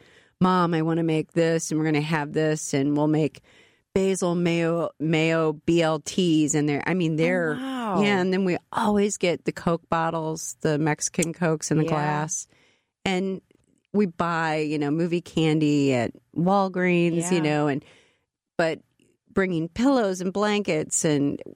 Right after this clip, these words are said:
Speaker 1: you know, that's kind of our, our tarp version, you know,
Speaker 2: Yeah.
Speaker 1: but, uh, we, I, I think it's making things special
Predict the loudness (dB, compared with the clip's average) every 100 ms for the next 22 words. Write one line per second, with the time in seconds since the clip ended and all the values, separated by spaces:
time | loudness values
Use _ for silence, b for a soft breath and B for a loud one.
0 | -20 _ _ -10 -10 -6 0 2 2 0
1 | -4 -4 0 0 0 0 -2 -4 -6 -6
2 | -6 -4 -4 -4 0 0 0 -2 -2 0
3 | -2 0 2 2 2 2 0 -2 -2 0
4 | -2 -2 0 0 -2 0 2 2 0 -4
5 | -6 -4 -2 0 0 -2 -4 b b b
6 | b b _ _ _ 0 2 4 2 2
7 | 4 4 4 0 -8 -18 -20 _ _ _
8 | _ _ _ 0 0 -2 -6 -6 -4 -4
9 | -4 -2 0 -2